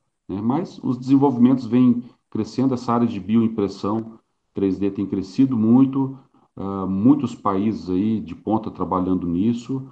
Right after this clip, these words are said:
A gente tá com, é, também tá começando a trabalhar isso na, na Uniara, né? Temos bioimpressora aí. Então, a gente quer avançar também junto aí com o C T I, com, com tantos outros parceiros brasileiros e, e internacionais.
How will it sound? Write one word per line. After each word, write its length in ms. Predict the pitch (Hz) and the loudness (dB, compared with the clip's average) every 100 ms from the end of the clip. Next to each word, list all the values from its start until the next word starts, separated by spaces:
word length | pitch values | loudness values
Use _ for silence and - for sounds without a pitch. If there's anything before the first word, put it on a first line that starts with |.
| _ _ - | _ _ -14
A 80 | - | -4
gente 260 | 110 - | -4 -4
tá 200 | - 117 | -2 -2
com, 480 | 117 113 101 87 82 - _ _ _ | 0 0 0 -2 -6 -18 _ _ _
é, 80 | - | -12
também 260 | - 98 113 | -2 0 -2
tá 120 | - | -4
começando 400 | - 107 104 113 | -2 -2 0 -2
a 60 | 113 | 0
trabalhar 460 | 107 98 92 95 | 0 0 0 0
isso 240 | 90 90 92 | 0 -2 -2
na, 500 | 90 90 85 82 80 | 0 -2 -4 -6 -4
na 100 | 87 | -2
Uniara, 500 | 90 87 82 104 123 | 0 -2 -2 -4 -4
né? 360 | 113 95 113 113 - _ | -2 -2 -4 -6 -16 _
Temos 200 | 95 95 | -4 -4
bioimpressora 840 | 90 95 92 92 82 - 98 110 98 | -2 -4 -4 -4 -6 -4 -2 0 -2
aí. 440 | 87 95 113 113 - _ _ _ - | -2 -2 -4 -8 -14 _ _ _ -10
Então, 320 | 92 98 104 | -8 -4 -4
a 60 | 101 | -4
gente 200 | 110 - | -6 -6
quer 120 | 117 | -4
avançar 420 | 117 143 - 135 | -4 -6 -4 -6
também 340 | 135 127 117 | 2 2 4
junto 280 | 107 107 107 | 2 -2 -2
aí 60 | 95 | -4
com 120 | 98 | -6
o 40 | |
C 140 | 92 95 | -6 -8
T 140 | - | -2
I, 280 | 92 95 110 | 0 0 -2
com, 180 | - 98 | -6 -10
com 580 | - 98 95 90 87 82 | -8 -4 0 0 -2 -2
tantos 240 | 110 113 | -4 -2
outros 220 | 107 107 - | -4 -4 0
parceiros 480 | 101 95 - 95 | 0 0 -2 -2
brasileiros 680 | 85 95 - 90 95 113 113 | 0 -4 -4 -2 -2 -2 -6
e, 60 | 117 | -6
e 260 | 113 110 104 | -4 -4 -8
internacionais. 880 | 98 104 101 104 95 - - _ | -8 -8 -8 -10 -10 -12 -16 _